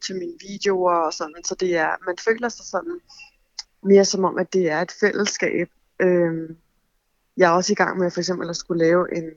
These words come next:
collab med nogle andre, øh, folk, der laver A S M R lige nu. Vi skal lave en kæmpe video sammen. Så det er meget sådan, at vi er kolleger, eller sådan, vi hjælper hinanden og, øh,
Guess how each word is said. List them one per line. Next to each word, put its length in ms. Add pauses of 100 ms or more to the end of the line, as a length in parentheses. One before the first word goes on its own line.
(140)
collab 440
med 100
nogle 240
andre, 440 (140)
øh, 420 (600)
folk, 220
der 60
laver 240
A 240
S 120
M 80
R 160
lige 180
nu. 180 (260)
Vi 100
skal 160
lave 140
en 60
kæmpe 360
video 320
sammen. 400 (380)
Så 180
det 120
er 80
meget 300
sådan, 340 (560)
at 140 (120)
vi 320
er 80
kolleger, 580
eller 180
sådan, 280
vi 140
hjælper 260
hinanden 640
og, 300 (560)
øh, 220